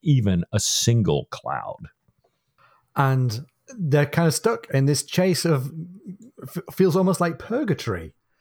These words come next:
Speaker 2: And the crew are starting to suffer the effects here. Stephen has three cases of sunstroke in his sick bay that day.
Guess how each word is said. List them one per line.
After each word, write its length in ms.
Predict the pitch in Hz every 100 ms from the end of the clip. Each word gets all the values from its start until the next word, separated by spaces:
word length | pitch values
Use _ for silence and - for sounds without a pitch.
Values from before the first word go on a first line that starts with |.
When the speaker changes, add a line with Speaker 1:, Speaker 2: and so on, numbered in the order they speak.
| _ _ _ _ _
Speaker 2:
And 320 | - 110 104 98
the 140 | 120
crew 420 | - 131 131 185 -
are 60 |
starting 300 | - 117 113
to 100 | 123
suffer 240 | 120 127 117
the 160 | 131
effects 400 | 131 262 254 -
here. 280 | 123 82 78 _ _ _
Stephen 320 | - 165 165
has 180 | 139 127
three 420 | - 139 131 120
cases 400 | - 131 - 110
of 120 | 104
sunstroke 640 | - 156 143 - 113 135 143
in 100 | 123
his 120 | 113
sick 220 | 139 131
bay 140 | 113
that 200 | 107 110
day. 300 | 107 110 131